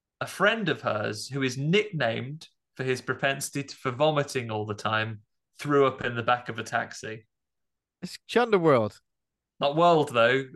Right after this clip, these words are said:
Speaker 1: She's telling the story about how he threw up yesterday.
Speaker 2: Chunder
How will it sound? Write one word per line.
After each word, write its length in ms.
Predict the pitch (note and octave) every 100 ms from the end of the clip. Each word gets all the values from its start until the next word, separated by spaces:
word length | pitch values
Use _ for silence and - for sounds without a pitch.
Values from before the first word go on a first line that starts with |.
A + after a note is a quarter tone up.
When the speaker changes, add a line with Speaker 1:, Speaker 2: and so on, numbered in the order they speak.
| -
Speaker 1:
She's 220 | - -
telling 300 | - E3+ E3
the 60 | C#3
story 240 | - D#3+
about 160 | B2+ B2+
how 40 | B2+
he 20 |
threw 240 | - C3+
up 140 | B2+ -
yesterday. 500 | B2+ - A#2 G#2+ G#2+ - _ _ _ _ _ _ _ _ _ _ _ _ _ _ _
Speaker 2:
Chunder 1040 | - G#3+ G3+ G#3 G3+ F#3+ E3 D3 C3 B2